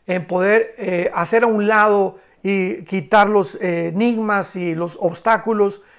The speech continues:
que podemos encontrar para la Biblia, para la Biblia. La pregunta que queremos contestar ahora es,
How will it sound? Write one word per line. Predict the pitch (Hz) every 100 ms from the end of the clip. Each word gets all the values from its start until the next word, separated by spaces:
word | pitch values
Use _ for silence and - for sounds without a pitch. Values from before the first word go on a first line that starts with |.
| _
que | 190
podemos | 156 185 202 220
encontrar | 214 208 202 180 196 185
para | 196
la | 180
Biblia, | 175 165 160 -
para | 170 170
la | 165
Biblia. | 180 180 165 139 - _ _ _ _ _ _
La | 196
pregunta | 226 302 330 349
que | 311
queremos | 262 285 285
contestar | 254 226 202 165 208
ahora | 214 214 214
es, | 214 -